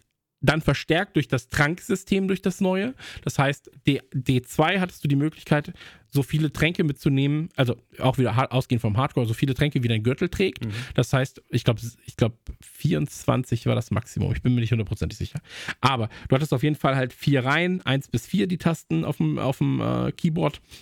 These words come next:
Speaker 1: Und da waren dann irgendwann nur noch hundert Prozent Regenerationstränke drin im Hardcore-Modus, keine normalen Heiltränke mehr,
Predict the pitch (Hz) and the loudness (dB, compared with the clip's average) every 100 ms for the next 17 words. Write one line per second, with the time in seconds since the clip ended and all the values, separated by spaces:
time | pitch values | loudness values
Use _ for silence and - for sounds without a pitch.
0 | _ - 135 143 127 170 208 175 165 185 | _ -2 0 2 2 0 0 0 0 0
1 | 160 147 147 208 208 - 175 190 - 175 | 2 2 2 2 0 0 0 0 -2 0
2 | - 165 143 147 143 139 - 160 - - | 0 2 2 0 0 -2 0 -2 0 -2
3 | 104 98 98 110 202 _ - 123 104 101 | 0 0 0 0 -2 _ -2 0 0 -2
4 | - 107 92 104 151 - 139 143 151 135 | 0 0 0 0 -2 0 0 2 2 0
5 | 127 127 143 156 92 98 67 78 | 0 2 0 0 -4 -4 -4 -4